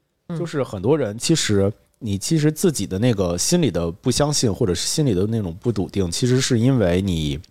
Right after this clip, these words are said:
Speaker 2: 你没有活在当下，你总觉得可能下一个是不是会更好，或者是说可能未来就会怎么怎么样。对，但是你没有就真真正正的在这个当下觉得这个人是否是最 OK 的。就像是为什么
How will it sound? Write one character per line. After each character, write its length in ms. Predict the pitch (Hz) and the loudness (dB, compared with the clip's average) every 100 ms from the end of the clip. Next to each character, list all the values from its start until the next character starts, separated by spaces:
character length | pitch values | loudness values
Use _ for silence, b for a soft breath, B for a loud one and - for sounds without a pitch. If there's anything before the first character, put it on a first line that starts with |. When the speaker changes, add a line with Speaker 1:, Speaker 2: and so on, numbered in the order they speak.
| _ _ | _ _
Speaker 2:
你 260 | - 104 104 | -18 -8 -4
没 180 | 90 98 | 0 2
有 120 | 135 | 2
活 160 | - 95 | 0 0
在 140 | 113 | 0
当 180 | 95 101 | 0 -2
下， 180 | - - | -2 -2
你 80 | - | -2
总 160 | 151 92 | 0 0
觉 200 | 82 87 | -2 0
得 200 | 117 98 | 2 0
可 180 | - 87 | -2 -6
能 160 | 80 | -4
下 200 | 90 131 | -2 0
一 60 | 101 | 0
个 100 | 101 | -2
是 140 | - | -2
不 100 | 107 | -4
是 120 | - 120 | -4 -4
会 120 | 120 | -2
更 140 | 147 170 | -2 -4
好， 160 | - - _ | -6 -14 _
或 120 | 120 | -2
者 100 | 104 | -2
是 180 | 87 120 | 0 0
说 280 | 107 131 135 | 2 2 2
可 160 | - 90 | 0 -6
能 260 | 82 90 113 B 180 | -4 -6 -8 B -4
未 100 | 165 | -2
来 160 | 123 92 | -2 0
就 140 | 139 | 0
会 80 | 123 | 0
怎 120 | - | -2
么 60 | 90 | -4
怎 100 | 107 | -6
么 60 | |
样。 180 | 139 214 - _ _ _ _ _ - | -4 -4 -6 _ _ _ _ _ -6
对， 240 | 98 85 b b | -4 -4 b b
但 140 | - 151 | -2 0
是 340 | 151 131 110 | 2 2 2
你 120 | 104 98 | -2 -4
没 140 | 92 | 0
有 180 | 147 104 | 0 0
就 180 | 90 123 | 0 0
真 140 | 156 | 2
真 100 | 160 | 2
正 140 | 156 | 0
正 160 | 139 143 | 0 0
的 260 | 98 85 80 | 2 0 -4
在 300 | - 139 110 | -2 0 2
这 120 | 127 | 0
个 100 | 104 | 0
当 240 | 92 117 | 0 -2
下 180 | 135 123 | 0 0
觉 140 | 85 82 | 0 2
得 180 | 98 | 2
这 200 | 90 110 | 2 0
个 100 | 95 | 0
人 160 | 82 76 | 0 0
是 160 | 78 98 | -2 -2
否 140 | 73 | -2
是 340 | - 78 78 73 - | -2 0 0 -2 -2
最 140 | 101 | -2
OK 400 | - 85 - 165 | 0 -2 0 -2
的。 160 | 156 - - _ | -2 -6 -16 _
就 100 | - | -2
像 160 | 208 202 | 0 0
是 120 | - | 0
为 100 | 156 | 0
什 100 | 143 | 0
么 180 | 107 113 | 0 -2